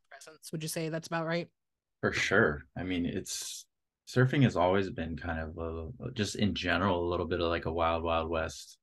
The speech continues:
Speaker 2: kind of a situation because, you know, surfers are a little bit like, you know, water cowboys, right? Or, like, pirates. Like, they're very, you know,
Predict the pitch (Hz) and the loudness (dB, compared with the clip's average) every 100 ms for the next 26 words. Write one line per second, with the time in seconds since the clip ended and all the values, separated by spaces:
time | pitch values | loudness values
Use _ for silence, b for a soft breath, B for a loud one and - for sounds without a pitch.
0 | - 85 80 80 78 - 80 87 82 82 | -10 -6 -4 -6 -6 -6 -4 -4 -2 -4
1 | 78 95 95 90 85 85 82 78 - - | -4 -4 -2 -2 -2 -2 -2 -6 -10 -20
2 | _ _ _ _ - 175 165 156 156 156 | _ _ _ _ -2 0 0 0 0 4
3 | 156 127 104 117 113 110 101 101 95 - | 6 8 6 4 4 4 4 4 2 -2
4 | B B B B B _ - _ _ 98 | B B B B B _ -20 _ _ -6
5 | 92 82 101 - 90 104 113 - 82 80 | -4 -6 -8 -4 2 4 4 2 -2 -2
6 | 80 73 82 82 104 - 85 - - 85 | -4 -2 -2 0 2 0 -2 -4 0 0
7 | 87 - - 85 78 90 78 87 90 90 | 0 -4 -4 -6 -2 -4 0 2 2 0
8 | 87 82 87 | -2 -2 -4